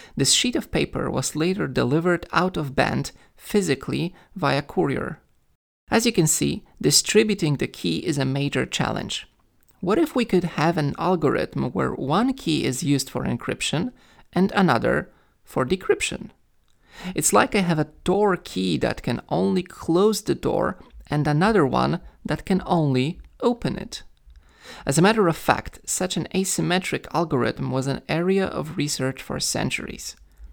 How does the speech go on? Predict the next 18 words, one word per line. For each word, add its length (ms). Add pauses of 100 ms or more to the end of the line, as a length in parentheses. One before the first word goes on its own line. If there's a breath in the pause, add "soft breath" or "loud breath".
(100)
Then, 420 (520 soft breath)
R 260
S 300
A 180
algorithm 580
was 140
invented 500
in 120
the 80
nineteen 500
seventies. 720 (600 loud breath)
Underneath, 600
it 200
uses 280
a 120
particular 720
math 460
problem 500